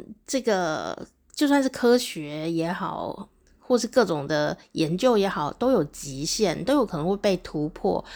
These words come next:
就好像几十年前的人怎么相信，呃，有比原子还要小的东西呢？那个叫做奈米，对不对？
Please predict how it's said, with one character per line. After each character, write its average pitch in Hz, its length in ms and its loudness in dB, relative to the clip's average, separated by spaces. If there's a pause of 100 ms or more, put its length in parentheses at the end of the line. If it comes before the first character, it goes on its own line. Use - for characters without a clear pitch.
(200)
就 339 140 4
好 262 80 8
像 254 240 2 (1300)
几 202 160 -2
十 220 200 0
年 226 220 6
前 220 200 4
的 214 80 6
人 190 220 4
怎 180 100 -2
么 160 160 0
相 220 240 2
信， 226 420 0 (880)
呃， 165 360 -6
有 165 120 4
比 160 200 -2
原 165 320 6
子 151 260 -4
还 156 80 -2
要 185 140 4
小 - 220 -2
的 135 60 -4
东 143 200 -6
西 156 180 -6
呢？ 151 360 -4 (840)
那 240 60 4
个 214 60 8
叫 214 100 4
做 220 80 4
奈 226 280 2
米， - 300 -6
对 170 100 -2
不 156 60 -6
对？ 165 320 -2